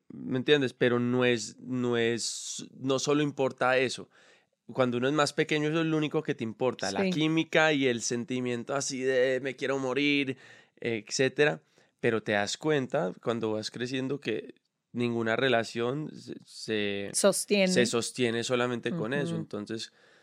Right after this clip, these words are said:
Speaker 1: eh, creo que es muy importante.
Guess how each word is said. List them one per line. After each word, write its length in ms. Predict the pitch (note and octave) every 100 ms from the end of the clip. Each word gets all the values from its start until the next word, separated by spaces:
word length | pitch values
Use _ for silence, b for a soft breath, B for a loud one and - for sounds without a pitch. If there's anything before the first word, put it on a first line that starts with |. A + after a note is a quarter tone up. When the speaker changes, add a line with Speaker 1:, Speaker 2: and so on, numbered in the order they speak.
| b b _ - -
Speaker 1:
eh, 380 | A#2 G#2+ G#2 G2+ G2+ - C#4 -
creo 200 | A2+ G#2+
que 100 | B2+
es 260 | A#2 - -
muy 200 | B2+ C3
importante. 1080 | - A2+ - G#2 G2+ - A#2+ B2 A#2+ -